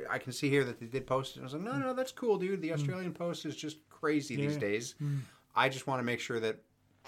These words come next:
Speaker 1: I get an official time."
Speaker 2: Yeah, exactly.
Speaker 1: You know?
Speaker 2: You want a
Speaker 1: Right.
Speaker 2: finishing chip.
Speaker 1: Right. Like, I don't care if I win, lose, or draw, but I want a f-, a
Speaker 2: Time.
Speaker 1: time.
Speaker 2: Yeah.
Speaker 1: <laughs>
Speaker 2: And so last night was pretty good weather. I think, was it a
Speaker 1: Mm.
Speaker 2: little warm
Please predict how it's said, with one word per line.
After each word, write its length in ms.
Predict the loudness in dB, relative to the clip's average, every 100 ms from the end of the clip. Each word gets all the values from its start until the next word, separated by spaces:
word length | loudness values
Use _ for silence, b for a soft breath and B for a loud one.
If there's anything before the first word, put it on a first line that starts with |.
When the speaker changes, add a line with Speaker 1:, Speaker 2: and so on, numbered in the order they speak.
| -18 -18 -20 -18 -6
Speaker 1:
I 100 | -2
get 140 | 0
an 60 | -2
official 260 | -6 -6 -6
time." 340 | -6 -6 -10 -2
Speaker 2:
Yeah, 200 | 2 2 0 -8
exactly. 400 | 0 2 2 -8
Speaker 1:
You 40 |
know? 40 | -12 -4
Speaker 2:
You 100 | 0
want 120 | 0
a 20 |
Speaker 1:
Right. 80 | 0
Speaker 2:
finishing 420 | -2 0 -2 -4 -4
chip. 260 | -6 -6 -6
Speaker 1:
Right. 300 | 12 12 12 6 6
Like, 240 | 8 8 8
I 60 | 8
don't 140 | 8
care 280 | 8 10 10
if 140 | 8
I 80 | 4
win, 440 | 4 2 0 -2 -6
lose, 520 | -2 2 2 0 -4
or 280 | -4 2 2
draw, 400 | 4 6 8 6
but 160 | 6 4
I 40 |
want 240 | 4 2 0
a 40 |
f-, 140 | -6 -20 _ _ _ _ _
a 20 | 2
Speaker 2:
Time. 140 | 4
Speaker 1:
time. 640 | 4 2 0 2 2 4 -4 4
Speaker 2:
Yeah. 320 | 4 6 4 2
Speaker 1:
<laughs> 60 | B B
Speaker 2:
And 120 | 2 6
so 80 | 10
last 260 | 10 10
night 140 | 6 4
was 120 | -2
pretty 760 | -12 0 4 6 6 2 2 0
good 280 | 4 4 6
weather. 320 | 4 4 0
I 40 | -2
think, 180 | -2
was 140 | 0 2
it 60 |
a 40 | 4
Speaker 1:
Mm. 80 | 6
Speaker 2:
little 220 | 6 4
warm 680 | 4 2 2 2 0 -4